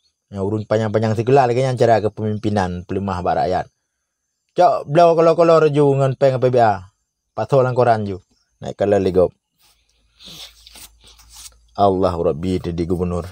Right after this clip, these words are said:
Ho ka rakyat. Citron benda putron ni ke dia hana je kebutnya. Kacu ju ju. Yang terhormat, eh, kepada bapa-bapa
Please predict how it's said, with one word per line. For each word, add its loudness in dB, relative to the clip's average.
Ho -2
ka 4
rakyat. 2
Citron 2
benda 4
putron 0
ni -4
ke -6
dia 0
hana -4
je 0
kebutnya. -2
Kacu 2
ju 4
ju. -6
Yang 2
terhormat, 4
eh, 4
kepada 2
bapa-bapa 2